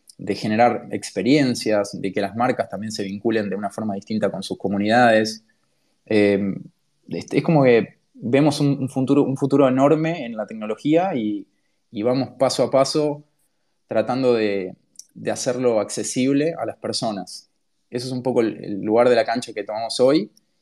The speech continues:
y como bien decís, poap y Lens hoy, hoy son centrales, pero sabemos, bueno, I N S también, nos gusta mucho Proof of Humanity, queremos ver qué cosas se pueden hacer ahí,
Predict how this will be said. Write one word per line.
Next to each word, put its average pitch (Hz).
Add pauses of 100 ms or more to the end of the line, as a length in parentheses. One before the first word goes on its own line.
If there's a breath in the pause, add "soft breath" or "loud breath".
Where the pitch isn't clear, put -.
(140)
y 107
como 107
bien 120
decís, 127 (400)
poap 123
y 107
Lens 120
hoy, 117
hoy 113
son 110
centrales, 127 (300)
pero 104
sabemos, 107
bueno, 110
I 113
N 117
S 110
también, 139 (380)
nos 110
gusta 113
mucho 113
Proof 113
of 101
Humanity, 123 (800)
queremos 107
ver 107
qué 113
cosas 123
se 127
pueden 110
hacer 110
ahí, 127